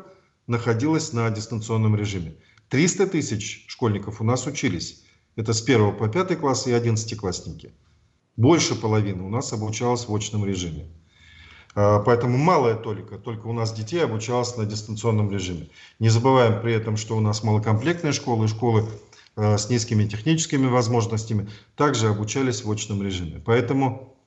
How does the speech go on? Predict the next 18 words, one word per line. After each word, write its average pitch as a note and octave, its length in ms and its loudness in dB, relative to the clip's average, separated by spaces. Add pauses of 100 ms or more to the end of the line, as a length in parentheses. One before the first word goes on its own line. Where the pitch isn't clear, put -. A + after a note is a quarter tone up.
(360)
а, G#2+ 180 4
было D3 240 4
принято B2+ 460 -2
решение A#2 400 0
на A2+ 100 2
прошлой A#2 420 -2
неделе G#2 600 2
оперативного A2 560 2
штаба G2+ 340 0
республики G2+ 720 -2 (400)
в - 60 -20
тех B2+ 240 2
муниципалитетах, A2+ 800 -2
где A2 220 2
коэффициент A2 540 -2
распространения A2+ 720 0
ковид-девятнадцать G#2+ 800 0
составляет G#2+ 520 0